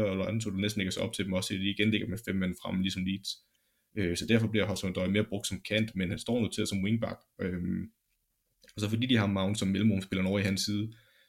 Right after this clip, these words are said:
øh, også for den sags skyld, hvis det havde været Werner, jamen det giver ham bare til, at han skal stå helt ud ved kridtstregen, så de afleveringer, der kommer ud til ham, er tit diagonale afleveringer, eller, øh, bolde, der bliver vendt ud hurtigt,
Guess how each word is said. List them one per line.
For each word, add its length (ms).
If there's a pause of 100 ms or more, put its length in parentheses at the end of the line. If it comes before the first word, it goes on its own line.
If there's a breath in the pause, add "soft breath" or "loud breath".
(120 loud breath)
øh, 280 (100)
også 180 (100)
for 60
den 160
sags 120
skyld, 120
hvis 80
det 140
havde 120
været 100
Werner, 160 (420 soft breath)
jamen 100
det 100
giver 140
ham 100
bare 120
til, 100
at 20
han 60
skal 100
stå 120
helt 200
ud 60
ved 100
kridtstregen, 460
så 200 (360)
de 120
afleveringer, 320
der 60
kommer 220
ud 80
til 80
ham, 120
er 80
tit 260
diagonale 420
afleveringer, 400
eller, 280 (560 soft breath)
øh, 340
bolde, 240
der 100
bliver 160
vendt 120
ud 200
hurtigt, 320